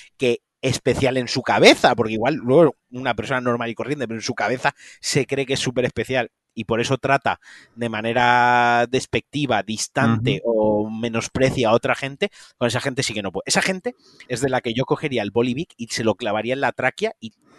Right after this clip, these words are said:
Speaker 1: haría así con la palma y se lo hundiría bien,
Speaker 2: Sí.
Speaker 1: ¿sabes? Esa es la gente que más odio. Sacarme de quicio la gente extremadamente optimista y odiar a los, a la gente altiva, tío. Lo, uf, no puedo con eso.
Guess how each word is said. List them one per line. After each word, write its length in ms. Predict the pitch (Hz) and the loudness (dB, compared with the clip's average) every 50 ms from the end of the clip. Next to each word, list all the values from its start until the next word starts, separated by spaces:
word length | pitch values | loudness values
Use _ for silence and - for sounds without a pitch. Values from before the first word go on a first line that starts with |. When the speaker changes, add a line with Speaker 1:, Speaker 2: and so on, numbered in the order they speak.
| - - | -8 -4
Speaker 1:
haría 200 | - 120 117 131 | -2 -2 0 0
así 140 | 143 - 151 | -2 -2 0
con 120 | - 143 135 | 0 2 2
la 140 | 131 123 | 2 2
palma 320 | - - 139 147 165 175 - | 2 0 -2 0 -2 -6 -6
y 80 | - 117 | -6 -10
se 120 | - - 107 | -10 -10 -8
lo 80 | 101 | -10
hundiría 400 | 110 104 95 104 98 107 110 98 | -10 -10 -12 -10 -8 -6 -6 -6
bien, 200 | 90 87 82 80 _ _ - - - - - | -6 -8 -12 -16 _ _ -20 -20 -20 -18 -8
Speaker 2:
Sí. 160 | - - 98 76 | -4 -2 -2 2
Speaker 1:
¿sabes? 300 | - 113 110 123 170 - _ _ _ - | 4 4 4 4 2 0 _ _ _ -4
Esa 160 | 135 - 175 | -4 -2 -2
es 60 | 156 | -2
la 80 | 139 120 | -4 -4
gente 280 | - 131 123 120 117 | -6 -8 -10 -8 -8
que 120 | 107 104 98 | -8 -8 -8
más 180 | 98 95 - | -10 -8 -6
odio. 220 | 95 90 90 90 - _ - | -6 -4 -4 -6 -8 _ -8
Sacarme 380 | - 127 123 127 135 143 151 | -6 -4 -2 -2 -2 -2 -2
de 20 | 143 | -4
quicio 240 | - 151 - 139 | -4 -4 -4 -2
la 80 | 104 101 | -2 -4
gente 260 | - 120 113 - - - | -4 -8 -10 -10 -10 -8
extremadamente 580 | - 110 - - 123 117 123 123 123 123 120 120 | -10 -12 -10 -8 -8 -6 -6 -6 -6 -6 -6 -8
optimista 540 | 107 - 120 113 131 156 - _ - 262 - _ _ _ - - - - _ _ _ | -8 -8 -12 -12 -12 -12 -14 _ -14 -16 -16 _ _ _ -20 -20 -20 -20 _ _ _
y 920 | - 139 131 127 120 120 113 113 110 107 107 107 110 110 107 107 101 - _ - | 0 2 2 2 2 2 0 0 -2 -2 -2 -2 -2 -4 -4 -4 -6 -8 _ -2
odiar 420 | - 117 113 113 117 120 139 165 | 0 0 0 0 0 0 0 0
a 60 | 160 | 2
los, 260 | 131 120 110 - - - | 0 0 -2 -2 -6 -10
a 140 | 76 - | -10 -8
la 80 | 101 92 | -6 -6
gente 240 | - 123 110 101 123 | -6 -8 -8 -6 -6
altiva, 440 | 113 101 - - 107 98 87 80 78 | -6 -6 -8 -8 -6 -6 -6 -8 -8
tío. 220 | - 98 92 82 | -6 -6 -6 -6
Lo, 280 | 85 87 85 85 85 85 | -4 -6 -6 -6 -6 -6
uf, 340 | - 160 143 - - - | -6 -6 -8 -8 -10 -16
no 100 | - 104 | -16 -10
puedo 240 | - 113 117 110 107 | -4 -2 0 0 0
con 160 | 101 104 95 | -2 -4 -6
eso. 220 | 92 90 - - | -6 -8 -8 -10